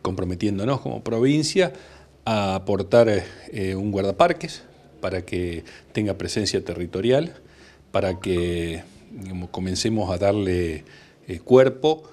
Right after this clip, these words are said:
a todas las decisiones que se han estado tomando desde la, la Comisión de, de Dirección del Río. Esto es una reserva muy particular, una reserva que ha surgido de la voluntad de las,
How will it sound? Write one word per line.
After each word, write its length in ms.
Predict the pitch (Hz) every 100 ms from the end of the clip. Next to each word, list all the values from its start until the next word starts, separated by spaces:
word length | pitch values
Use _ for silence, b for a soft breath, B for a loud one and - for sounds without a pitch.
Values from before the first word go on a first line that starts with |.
| B
a 180 | - 98
todas 260 | 95 143 156
las 100 | 117
decisiones 440 | 117 110 - 151
que 80 | 127
se 80 | 127
han 80 | 120
estado 300 | - 123 120
tomando 500 | 113 143 156 139 117
desde 720 | 101 98 95 92 85 80 85 135 -
la, 180 | 85
la 180 | 87 90
Comisión 580 | 87 90 87 123 135 113
de, 500 | 98 87 85 85 90 - -
de 100 | 90
Dirección 460 | 90 92 143 143
del 180 | 104 98
Río. 300 | 156 185 147 - B B B B
Esto 200 | - 208
es 40 |
una 140 | 156 131
reserva 320 | 113 - 143
muy 160 | 131 131
particular, 640 | 110 101 95 127 135 98
una 140 | 98 95
reserva 480 | 98 - 110 113
que 300 | 92 - 82 78 - B B B
ha 100 | 117
surgido 480 | 104 92 90 110 104
de 80 | 98
la 100 | 92
voluntad 480 | 92 90 90 98 117
de 100 | 98
las, 580 | 87 - - - -